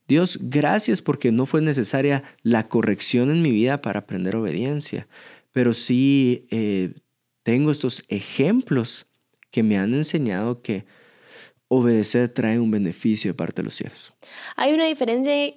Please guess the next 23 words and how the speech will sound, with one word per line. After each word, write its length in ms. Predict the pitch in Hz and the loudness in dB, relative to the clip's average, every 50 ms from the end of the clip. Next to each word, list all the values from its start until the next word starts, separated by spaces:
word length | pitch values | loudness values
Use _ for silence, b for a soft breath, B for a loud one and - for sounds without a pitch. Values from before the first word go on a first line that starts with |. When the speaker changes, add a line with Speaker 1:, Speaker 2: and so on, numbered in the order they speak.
| - | -4
Speaker 2:
en 260 | - 247 254 247 233 233 | -2 0 0 0 -2 -2
que 160 | - 240 226 | -2 -4 -2
nosotros 380 | 220 208 214 214 - 254 247 | -2 -4 -4 -4 -4 -4 -2
tengamos 420 | - 233 208 202 202 208 226 233 233 | -2 -4 -4 -2 -2 -2 -2 -2 -4
a 80 | 226 | -4
Jesús 320 | 214 208 202 196 220 220 254 | -4 -6 -6 -6 -4 -2 -2
en 120 | 247 240 | 0 0
nuestro 260 | 233 226 226 214 208 | 0 -2 -2 -6 -8
corazón 480 | 202 - 196 196 196 190 220 214 226 240 | -4 -4 -4 -4 -2 -4 -2 -2 -2 -2
de 60 | 240 | -2
las 140 | 233 220 226 | -2 -4 -4
personas 440 | - 202 190 208 208 214 220 220 - | -6 -8 -6 -4 -4 -4 -4 -6 -6
que 120 | - 226 208 | -8 -6 -6
no 120 | 202 202 | -4 -4
lo 140 | 208 208 202 | -4 -4 -6
tienen, 440 | - - 240 262 254 220 196 - - | -4 -4 -2 -2 -2 -2 -4 -6 -4
y 120 | 220 220 | -2 -2
es 120 | 214 214 | -2 -2
que 200 | - - 233 220 | -2 -2 -2 -2
nosotros 440 | 214 220 214 214 214 214 226 233 233 | -2 -6 -6 -6 -4 -2 -2 -4 -2
tenemos 400 | - 226 208 208 208 214 233 233 233 | -2 -4 -4 -2 -2 -2 -2 -2 -2
a 40 | |
alguien 360 | 202 202 208 220 240 240 240 | -4 -4 -2 -2 -2 -2 -2